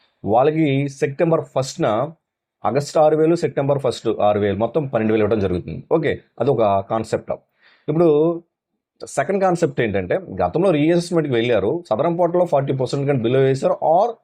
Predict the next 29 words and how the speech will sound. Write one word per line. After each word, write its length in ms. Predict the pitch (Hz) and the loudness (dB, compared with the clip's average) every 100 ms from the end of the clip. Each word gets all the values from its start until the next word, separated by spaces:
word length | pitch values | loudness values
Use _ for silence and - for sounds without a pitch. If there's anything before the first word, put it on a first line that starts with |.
| _ _ 147 | _ _ -6
మీకు 120 | 135 | -6
సిక్స్టీ 540 | 135 160 143 - 196 | -6 -6 -6 -2 -2
సెవెంటీ 440 | 190 175 165 160 170 | 0 2 2 2 0
పర్సెంటేజ్ 720 | 170 156 170 160 165 156 156 - | 2 -2 0 0 2 0 -2 -4
ఉన్న 260 | 120 131 | -2 0
సదరంలో 580 | 135 120 113 110 139 226 - _ _ _ | 0 0 0 0 0 0 -4 _ _ _
టెంపరరీ 420 | 170 185 220 190 | 0 2 2 2
డిజేబిలిటీ 600 | 170 139 147 143 135 143 | 2 0 0 0 0 0
అని 160 | 156 117 | 0 0
వేశారు. 320 | 98 - 78 - 113 | -2 -4 -8 -8 -4
ఈ 160 | 131 | -2
రెండు 240 | 131 147 190 | 0 2 0
కేసెస్లో 500 | 190 170 165 156 139 | 2 0 0 0 0
కూడా 180 | 127 | 0
పెన్షన్స్ని 720 | 160 127 120 131 160 123 113 123 _ _ _ 123 | 0 -2 -2 -2 -2 0 0 -4 _ _ _ 0
నిలుపుదల 320 | 165 147 151 | 0 2 0
చేయడం 280 | 120 110 98 | 0 -2 -2
జరిగింది. 380 | 90 80 73 - _ _ _ _ 143 | -4 -4 -12 -16 _ _ _ _ -4
ఓకేనా? 300 | 156 127 90 | -2 -2 -2
అంటే 340 | 139 143 127 120 | -4 -2 -2 -2
రద్దు 180 | 127 143 | -2 0
చేయడం 300 | 156 139 117 | 0 -2 0
జరిగింది. 360 | 104 87 82 - _ - | -2 -2 -8 -12 _ -6
రద్దు 140 | 117 139 | -4 -2
చేస్తున్నట్టు 560 | 147 147 175 160 160 | 0 0 0 -2 0
నోటీసులు 360 | 127 156 160 156 | 0 -2 -2 -2
ఇవ్వడం 140 | 131 | 0
కూడా 140 | 127 127 | 0 0
జరిగింది. 460 | 101 92 90 - | 0 -2 -4 -8